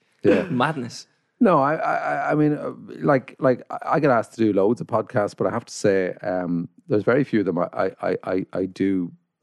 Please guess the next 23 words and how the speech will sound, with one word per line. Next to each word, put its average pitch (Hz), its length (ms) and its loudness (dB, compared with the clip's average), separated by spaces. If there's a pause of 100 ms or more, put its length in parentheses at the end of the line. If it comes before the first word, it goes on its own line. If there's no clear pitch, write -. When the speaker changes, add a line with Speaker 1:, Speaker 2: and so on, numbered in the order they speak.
Speaker 1:
uh, 85 220 -2
by 87 180 -2
choice. 92 440 -4
You 98 60 0
know, 98 220 0
it's - 200 -8
just - 300 -2
like, 110 340 -2 (1040)
you 113 120 4
know, 95 140 4
but 113 120 2
I 117 60 2
think 165 160 2
this 123 160 0
is 104 80 -4
different. 92 360 0
I 87 60 -2
think 107 140 -2
what 101 120 2
you're 107 160 4
doing 98 260 2
is 85 420 -6
unique, 95 500 -2